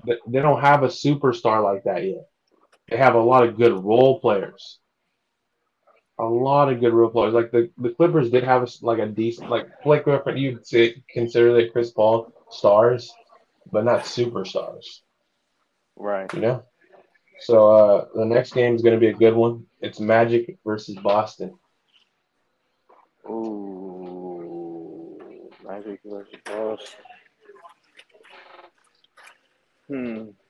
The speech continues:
Speaker 2: Might have to go Boston.
Speaker 1: I'm, I'm gonna go, uh, I think I'm gonna go, uh, Magic. They got that, you know, they got the first round picks. You know, they got that Paolo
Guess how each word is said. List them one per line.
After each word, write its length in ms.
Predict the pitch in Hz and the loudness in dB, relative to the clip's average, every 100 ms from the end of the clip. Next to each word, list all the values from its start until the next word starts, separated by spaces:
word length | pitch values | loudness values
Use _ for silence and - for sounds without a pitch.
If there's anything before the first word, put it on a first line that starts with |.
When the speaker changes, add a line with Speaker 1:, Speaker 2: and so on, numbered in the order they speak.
| _ - - - 98 | _ -20 -20 -20 -12
Speaker 2:
Might 200 | 101 113 | -4 -2
have 120 | 110 | -2
to 100 | 107 | -4
go 220 | 98 98 | -2 -2
Boston. 640 | 92 90 92 95 - 98 98 _ _ - - _ _ _ _ - | -4 -6 -8 -8 -12 -20 -20 _ _ -20 -20 _ _ _ _ -12
Speaker 1:
I'm, 140 | 101 - | -12 -8
I'm 100 | 123 | -4
gonna 120 | 131 | 2
go, 280 | 127 131 120 | 6 8 8
uh, 160 | 107 - | 6 2
I 40 | 113 | 0
think 100 | 127 | 0
I'm 80 | 139 | 0
gonna 100 | 123 | 2
go, 220 | 123 113 | 6 6
uh, 120 | 107 | 6
Magic. 520 | 104 104 113 123 135 - _ | 4 4 4 2 -2 -8 _
They 120 | 104 | 2
got 200 | 113 120 | 4 6
that, 360 | 120 104 - - - | 6 6 4 -6 -12
you 120 | - | -6
know, 80 | 110 | -2
they 120 | 110 | 0
got 140 | 113 | 0
the 80 | 110 107 | -2 0
first 260 | 117 110 | 2 2
round 260 | 110 107 - | 0 -2 0
picks. 360 | 123 120 120 | 2 2 0
You 80 | 110 | -4
know, 80 | 104 | -2
they 100 | 107 | 2
got 180 | 107 104 | 0 4
that 280 | 104 - - | 2 2 0
Paolo 540 | 113 117 113 107 104 | 4 6 6 4 0